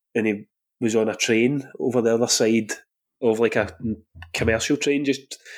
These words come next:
eh, on its rail next to him, and he was just waving at everybody on the train from his own. <laughs> Like, he's, he can't be doing that much longer. Unless they, they could, they could make him the, the kinda older Batman to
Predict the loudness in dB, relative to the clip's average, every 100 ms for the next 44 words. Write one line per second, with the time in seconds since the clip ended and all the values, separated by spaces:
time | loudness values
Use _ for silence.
0 | -20 -8 -2 0 0 -2 -4 _ _ _
1 | -4 -2 0 2 2 2 0 -2 0 0
2 | 2 0 0 0 0 2 2 2 2 2
3 | 2 2 0 0 2 0 0 2 4 2
4 | 2 0 -6 -6 -2 0 0 0 0 0
5 | -2 -10 -4 0 0 2 0 2 2 2
6 | 2 2 2 2 2 2 2 2 2 0
7 | -2 -14 -18 -16 -4 -2 2 0 2 0
8 | 2 0 -2 -8 _ _ _ -4 -2 0
9 | 0 2 0 0 0 0 0 -4 _ _
10 | _ _ 0 4 4 4 0 -2 -6 -6
11 | 0 2 2 0 -4 _ _ _ -8 -6
12 | -4 -8 0 2 4 2 0 -4 -2 0
13 | 0 -2 -2 0 0 -4